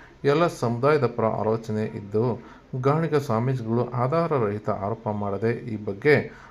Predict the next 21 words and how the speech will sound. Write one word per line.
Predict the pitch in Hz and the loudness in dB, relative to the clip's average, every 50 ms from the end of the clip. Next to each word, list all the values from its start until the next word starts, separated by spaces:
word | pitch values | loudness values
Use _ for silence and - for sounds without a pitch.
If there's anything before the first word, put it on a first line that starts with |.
| - - - | -14 -8 -2
ಮುಖ್ಯಮಂತ್ರಿಗಳ | 131 135 135 135 - 180 175 165 156 139 135 127 117 117 117 117 120 | -2 0 0 0 -2 -2 0 0 0 -2 -2 -2 2 2 2 2 2
ಜೊ-, | 113 110 110 104 - - - | 0 -2 -4 -6 -6 -6 -4
ಜೊತೆ | 113 110 123 120 123 120 | -2 0 0 0 0 0
ಚರ್ಚೆ | 120 - 113 104 101 - - 113 107 | -2 -2 -4 -4 -4 -4 -4 -2 -2
ಮಾಡಿ | 107 104 101 104 117 120 123 | -2 -2 -4 -2 -2 -2 -2
ಗಾಣಿಗರ | 120 113 110 107 110 120 117 117 107 107 101 | -2 -2 -2 0 0 0 0 0 0 -2 -2
ಸಮುದಾಯಕ್ಕೆ | - - 101 101 98 104 101 98 95 - - 113 107 | -4 -6 -8 -6 -4 -4 -4 -4 -4 -6 -4 -4 -4
ಹತ್ತು | 107 104 - - - 123 110 | -4 -6 -8 -6 -4 -2 -2
ಹಲವಾರು | 104 104 101 101 101 117 139 143 110 - - - - - - - _ _ | -2 -2 -2 -2 0 2 2 2 2 2 -2 -6 -18 -20 -20 -20 _ _
ಕೋಟಿ | - - 156 165 160 160 165 139 | -4 0 0 0 0 2 0 0
ಅನುದಾನ | 101 107 110 107 110 131 143 139 135 127 | 2 2 0 -2 0 0 0 2 2 2
ಪಡೆದು | 127 - 107 104 101 110 110 113 | 0 0 0 0 0 0 0 -2
ಸಮಾಜ | 113 - - 98 107 113 113 110 110 104 | -2 -6 -6 -4 -2 -2 -2 0 -2 -2
ಮತ್ತು | 101 101 101 - 123 117 | -4 -4 -6 -4 -2 -2
ಮಠವನ್ನು | 107 101 101 98 - 113 104 107 113 123 | -2 -2 -4 -2 -2 0 0 0 0 0
ಅಭಿವೃದ್ಧಿ | 127 127 - 104 104 131 131 139 135 135 | -2 -2 -4 -4 -2 -2 -2 -2 0 0
ಮಾಡಬೇಕೆಂದು | 123 113 104 101 101 104 98 101 104 - - 104 113 131 147 123 98 - - - - - - - - - | 0 0 0 0 -2 -2 -4 -6 -8 -6 -6 -4 0 2 2 2 2 0 -4 -14 -20 -20 -20 -14 -6 -4
ಇಮ್ಮಡಿ | 160 175 170 156 143 143 147 | -2 0 2 4 4 2 2
ಸಿದ್ದರಾಮೇಶ್ವರ | 139 - 113 107 110 120 127 131 131 123 120 117 110 110 - - 107 104 104 | 0 -2 -4 -2 2 4 4 4 4 4 2 0 -2 -2 -2 -2 -2 -2 -2
ಸ್ವಾಮೀಜಿಗಳು | - - - 101 104 123 131 131 120 107 107 104 107 107 | -2 -6 -6 -6 -4 -4 -4 -4 -4 -2 -2 -2 -2 -2
ತಿಳಿಸಿದ್ದಾರೆ. | - 104 95 95 - 95 92 107 101 101 107 107 104 - - | -2 -4 -4 -4 -6 -8 -4 -2 0 2 4 2 2 0 -4